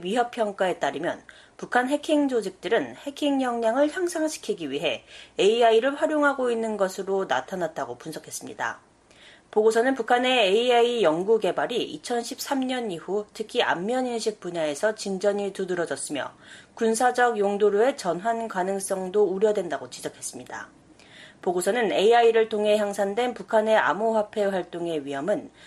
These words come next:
지난 십여 년에 걸친 에이아이 역량 확대라는 더 넓은 배경에서 비롯됐다며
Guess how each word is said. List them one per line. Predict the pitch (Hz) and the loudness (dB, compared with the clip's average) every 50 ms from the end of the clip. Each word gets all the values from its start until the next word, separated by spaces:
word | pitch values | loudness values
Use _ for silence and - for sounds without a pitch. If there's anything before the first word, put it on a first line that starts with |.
| - _ _ | -20 _ _
지난 | - 214 220 220 220 | -2 0 0 0 0
십여 | - - - 285 262 285 277 | -2 -4 -4 0 0 2 2
년에 | 269 269 262 254 247 | 2 0 0 0 2
걸친 | 226 220 220 208 214 - 269 269 240 170 | 2 2 2 2 0 -4 -4 -2 0 0
에이아이 | 160 175 196 220 226 220 220 220 214 | 0 2 4 4 4 6 6 4 4
역량 | 196 185 185 185 190 190 185 185 185 | 2 2 0 -2 -2 -2 -2 -2 -4
확대라는 | 190 170 - - 165 151 135 135 170 214 156 - - - - - - - | -6 -8 -6 -6 -8 -6 -6 -4 -4 -4 -4 -6 -8 -16 -20 -20 -20 -4
더 | - 190 196 185 | 0 2 2 4
넓은 | 170 147 160 175 202 240 240 240 | 6 4 4 6 4 4 4 4
배경에서 | 208 202 196 190 190 185 170 156 - 170 156 | 4 2 2 2 0 0 0 -2 -2 -2 -2
비롯됐다며 | 151 151 139 135 - 135 - - 117 117 131 127 113 - | -2 -4 -4 -4 -6 -10 -8 -8 -8 -6 -4 -6 -6 -6